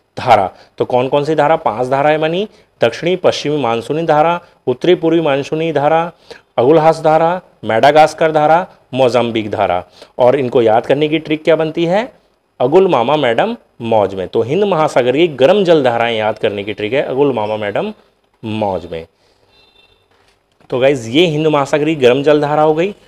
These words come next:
अब इसके बाद जो रह जाती है हमारे पास हिंद महासागर की ठंडी धारा, केवल दो, अंटार्कटिका धारा और पश्चिमी ऑस्ट्रेलिया धारा, केवल दो हैं, तो इसके लिए कोई ट्रिक की ज़रूरत है नहीं, ठीक है। तो ये हमारे तीन महासागर,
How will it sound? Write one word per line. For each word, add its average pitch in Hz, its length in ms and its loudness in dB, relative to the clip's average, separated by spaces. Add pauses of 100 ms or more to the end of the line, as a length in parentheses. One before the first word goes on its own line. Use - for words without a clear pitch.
(180)
अब 151 200 2
इसके 240 220 -4
बाद 180 240 4
जो 180 100 4
रह 123 280 2
जाती 165 300 2
है 190 60 4
हमारे 160 180 0
पास 165 180 0
हिंद 151 200 -2
महासागर 151 440 0
की 165 80 -2
ठंडी 143 340 -2
धारा, 139 360 4 (220)
केवल 139 240 4
दो, 151 280 2 (340)
अंटार्कटिका 139 840 2 (280)
धारा 147 260 2
और 151 240 0
पश्चिमी 143 600 -4 (220)
ऑस्ट्रेलिया 135 480 2
धारा, 98 320 -2
केवल 135 320 2
दो 135 160 2
हैं, 165 200 -4
तो 156 140 2
इसके 131 240 -6
लिए 127 120 0
कोई 127 180 2
ट्रिक 120 220 -6
की 123 120 -8
ज़रूरत 113 480 -2
है 127 140 0
नहीं, 170 300 -2 (540)
ठीक 196 140 0
है। 208 120 4 (360)
तो 123 260 2
ये 139 280 4
हमारे 143 480 2 (320)
तीन 202 240 4
महासागर, 131 680 2